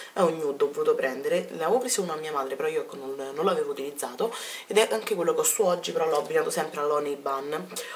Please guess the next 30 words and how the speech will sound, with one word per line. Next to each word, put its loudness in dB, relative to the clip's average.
Ho -2
visto 0
delle 0
matite -2
labbra 0
molto -8
carine -8
nuove, 0
e -4
magari -6
con -12
più -12
calma -6
poi -16
ci -14
tornerò. -6
E 4
appunto 0
ho -10
preso -2
questo 2
rossettino, -4
poi 2
lo 2
proverò, 0
insomma, -6
e -8
vi -14
farò -4
sapere. -2